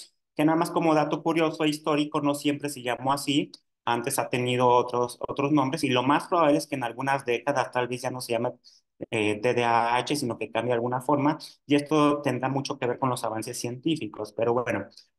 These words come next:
eh, como para que quede claro que realmente no es una cuestión inventada o, o sacada de, de la manga por, por los médicos o por la in-, por la industria, ¿no? Eh,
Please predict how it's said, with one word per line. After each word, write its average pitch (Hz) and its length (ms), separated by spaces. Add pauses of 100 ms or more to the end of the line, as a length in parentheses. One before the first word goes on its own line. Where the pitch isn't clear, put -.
eh, 113 360
como 117 320
para 120 220
que - 120
quede 147 240
claro 131 360
que 117 100
realmente 123 560
no 120 180
es 123 160
una 120 200
cuestión 117 300
inventada 120 840
o, 107 280 (160)
o 110 120
sacada 117 580
de, 104 380
de 101 180
la 107 140
manga 120 480
por, - 240 (300)
por 104 200
los 107 140
médicos 123 480
o 107 120
por 101 160
la 101 80
in-, 101 280
por 107 140
la 101 80
industria, 104 640
¿no? 131 260 (400)
Eh, 127 480